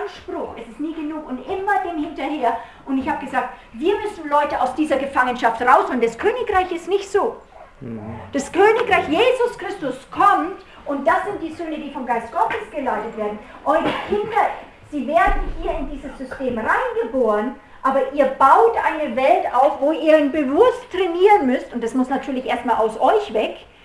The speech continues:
Speaker 1: dass ihr nicht mehr unter diesem System lauft. Das ist das System
Speaker 2: Amen.
Speaker 1: der Welt. Und das bedeutet eben, dass wir wirklich, ich hab gesagt, wir haben nur dann Autorität, auch in der Gemeindegründung, Leute zu gebären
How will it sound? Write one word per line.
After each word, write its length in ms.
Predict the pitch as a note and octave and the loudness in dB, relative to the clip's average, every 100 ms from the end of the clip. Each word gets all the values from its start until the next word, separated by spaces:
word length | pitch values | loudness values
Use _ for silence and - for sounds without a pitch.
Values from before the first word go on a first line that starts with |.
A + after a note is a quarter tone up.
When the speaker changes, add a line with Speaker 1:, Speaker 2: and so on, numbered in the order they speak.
| - - - - | -20 -20 -20 0
Speaker 1:
dass 180 | D4+ D4 C#4 | 2 2 4
ihr 100 | C#4 | 6
nicht 420 | D4+ A4+ - - | 8 8 6 0
mehr 260 | A4+ F#4 C#4+ | 4 4 4
unter 320 | F#4 G4+ G4+ G4+ | -2 -2 -4 -6
diesem 360 | E4 F4 F4 G#4 | -6 -6 -6 -10
System 600 | D#4 - - C4+ D4 D4+ | -12 -12 -6 -4 -4 2
lauft. 400 | F4+ G#4+ C#4+ - - - - - _ - - - - - - | 6 6 6 2 -8 -18 -20 -20 _ -20 -20 -18 -20 -20 -18
Das 360 | - - - F4+ | -18 -16 -14 -12
ist 120 | D#4 | -8
das 100 | F#4 | -8
System 140 | - C4+ | -6 -4
Speaker 2:
Amen. 200 | B3+ C4+ | -2 0
Speaker 1:
der 160 | F4+ | 2
Welt. 340 | G4+ G#4+ - - - - - - - - - | 0 -2 -4 -10 -20 -20 -20 -20 -20 -20 -6
Und 140 | C#4 | -2
das 100 | D4 - | -2 -4
bedeutet 640 | C#4+ C4 B3+ G#4+ G#3 G#3 | -4 -2 0 0 -4 -6
eben, 240 | B3 C#4 D#4+ | -10 -8 -6
dass 220 | D4+ - | -6 -4
wir 140 | D4 C4 A3 | 2 2 2
wirklich, 320 | D#4 F4 F#4 - | 0 -2 -6 -8
ich 140 | B3+ B3+ | -6 -6
hab 140 | A#3+ | -8
gesagt, 280 | B3+ A#3+ - | -8 -10 -4
wir 100 | A3+ | -4
haben 140 | A#3 B3 | -4 -4
nur 120 | A3+ | -2
dann 260 | A#3+ D#4 - | 0 0 0
Autorität, 640 | E4 C#4+ C#4+ - C4+ C4 | -4 -4 -6 -2 -2 0
auch 140 | A#3 A#3 | -2 -2
in 120 | B3 | -4
der 80 | A#3 | 0
Gemeindegründung, 800 | A#3 A3 B3 D#4+ D4 C#4 C4+ C4 - - - - | 2 2 2 -2 -4 -6 -6 -10 -14 -20 -20 -4
Leute 480 | B3 B3+ E4 F#4 F#4 F4+ - - - | 4 6 6 2 -4 -4 -6 -10 -12
zu 140 | D#4 - | -8 -8
gebären 480 | C4 C4+ C#4+ F4 | -8 -8 -4 -4